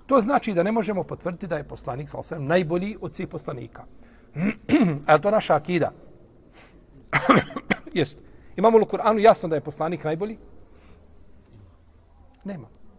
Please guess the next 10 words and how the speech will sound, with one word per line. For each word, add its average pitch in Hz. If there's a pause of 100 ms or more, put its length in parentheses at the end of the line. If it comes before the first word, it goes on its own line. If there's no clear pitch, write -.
(640)
Nema 247
da 196
je 165
poslanik, 170
samo 165
najbolji 135
poslanik. 233 (680)
Imamo 202
da 143
je 131